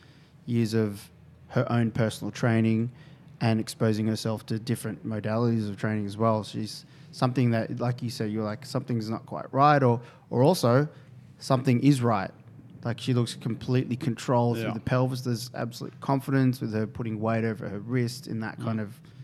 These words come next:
Speaker 1: position. Like, there's, there's a, there's a, I guess it comes with experience as well, doesn't it?
Speaker 2: Yeah, a little bit.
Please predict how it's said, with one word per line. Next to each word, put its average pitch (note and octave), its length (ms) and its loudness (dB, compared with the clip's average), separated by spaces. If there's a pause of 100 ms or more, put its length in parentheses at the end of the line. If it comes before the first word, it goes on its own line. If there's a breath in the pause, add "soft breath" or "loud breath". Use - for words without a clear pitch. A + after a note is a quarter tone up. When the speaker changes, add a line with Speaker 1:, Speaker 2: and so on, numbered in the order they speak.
(140 loud breath)
Speaker 1:
position. B2 520 2
Like, A2+ 280 -4 (500 loud breath)
there's, - 400 -4
there's B2 200 -6
a, A#2 60 -2
there's A#2 460 -6
a, A#2 80 -8 (160)
I B2 80 -8
guess B2+ 240 -4
it - 80 -10
comes A#2+ 340 -4 (140)
with B2+ 160 -2
experience A2+ 680 -4
as G#2+ 80 -10
well, A2 240 -2
doesn't G#2+ 300 -6
it? - 140 -10 (120)
Speaker 2:
Yeah, F3+ 220 2
a - 20 2
little D3+ 200 0
bit. A#2+ 240 -4